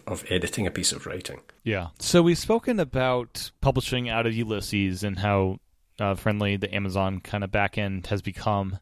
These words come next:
Speaker 2: What's the Apple's back end like these days? And I know Apple Books, c-, you can publish right through the Pages application now. That's a new thing. Um, since we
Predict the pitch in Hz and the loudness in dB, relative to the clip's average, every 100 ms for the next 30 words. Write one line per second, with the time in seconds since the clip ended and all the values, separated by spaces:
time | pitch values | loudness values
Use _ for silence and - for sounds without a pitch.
0 | - 151 - 220 190 127 147 139 113 101 | 4 4 4 4 4 2 0 4 4 4
1 | 98 90 101 92 - 90 87 87 87 85 | 0 -2 -2 -2 -4 -4 -4 -4 -6 -6
2 | - 85 - 90 82 82 - 87 98 110 | -10 -10 -6 -4 -4 -4 -4 -4 -2 4
3 | 110 101 104 110 101 - - 104 - - | 4 6 4 2 -2 -2 0 0 0 -10
4 | - - 104 113 101 110 113 107 107 104 | -10 -10 -10 -6 -4 -2 0 0 0 -2
5 | 104 98 92 - 143 135 131 131 - 131 | -2 -2 -2 2 2 2 2 2 2 0
6 | 143 127 131 120 117 110 - 110 101 104 | 2 2 2 2 4 4 0 -4 -2 -2
7 | 98 110 104 101 104 104 - - 98 104 | -2 -2 -2 -2 -4 -8 -8 -2 0 0
8 | 104 107 - _ _ - 113 - 101 | -4 -6 -14 _ _ 2 2 6 4